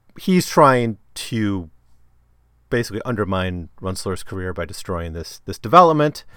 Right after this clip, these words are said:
Now, why does the government hate him so much? It's partially revealed here. This is on page forty-three. I got the vintage version of the book.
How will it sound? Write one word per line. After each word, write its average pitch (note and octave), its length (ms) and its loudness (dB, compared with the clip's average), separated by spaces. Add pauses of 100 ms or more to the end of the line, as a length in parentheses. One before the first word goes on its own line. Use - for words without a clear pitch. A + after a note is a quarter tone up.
(380)
Now, A2+ 300 0 (400)
why F#3+ 280 10
does C4+ 120 4
the G#3 80 2
government E3+ 380 4
hate A#2+ 240 -2
him F2+ 120 -4
so - 200 -12
much? F2 360 -16 (1300)
It's - 200 -6
partially - 440 4
revealed A#2 560 0 (300)
here. B2 160 -2
This A#2+ 140 -6
is A#2+ 80 -4
on G2 80 0
page A2+ 180 -6
forty-three. G2 680 -6
I F2+ 100 -6
got F#2+ 100 -4
the F2+ 80 -12
vintage F#2 360 -8
version E2+ 340 -8
of D#2+ 80 -12
the E2 80 -14
book. F2+ 300 -8